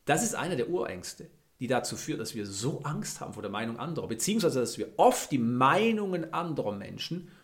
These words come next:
vorne anschieben und die eigenen Herzenswünsche, das, was wir wirklich wollen, hinten anschieben. Die zweite Urangst ist die Angst, dass wir als nicht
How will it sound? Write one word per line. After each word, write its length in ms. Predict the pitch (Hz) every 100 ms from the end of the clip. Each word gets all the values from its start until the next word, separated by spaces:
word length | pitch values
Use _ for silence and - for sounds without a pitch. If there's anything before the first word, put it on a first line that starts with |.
| _
vorne 420 | - 147 131 120
anschieben 800 | 147 151 - 113 104 143 - - _ _ _ _ _ _
und 360 | 147 165 233 - - _ _ _ -
die 160 | 104 -
eigenen 440 | 123 175 285 240 196
Herzenswünsche, 800 | 143 - - - 113 - - 87
das, 220 | 147 165
was 120 | 175
wir 180 | 175 165
wirklich 440 | 208 269 233 -
wollen, 340 | 170 170 123 - - _
hinten 340 | - 196 -
anschieben. 480 | - 78 - - - _ _ _ _ _ _ _ _ _ _
Die 100 | 127
zweite 520 | 135 151 165 262 170
Urangst 680 | 127 135 113 156 226 - - _ _ _ -
ist 400 | 139 139 - - _ -
die 180 | -
Angst, 520 | - 127 185 208 - 131
dass 340 | 127 - 110
wir 500 | 131 147 165 - - _ _ _ -
als 360 | 107 110 -
nicht 440 | 120 139 165 -